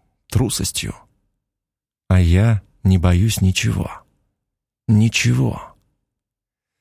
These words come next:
Стоило проговорить это про себя, и сразу стало легче.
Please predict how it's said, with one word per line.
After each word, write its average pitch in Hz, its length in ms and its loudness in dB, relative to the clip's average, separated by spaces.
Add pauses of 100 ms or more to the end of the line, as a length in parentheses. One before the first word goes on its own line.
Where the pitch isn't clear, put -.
Стоило 147 380 0
проговорить 113 540 0
это 98 180 0
про 92 140 0
себя, 113 420 0 (560)
и 101 100 2
сразу 147 380 0
стало 117 300 2
легче. 87 560 0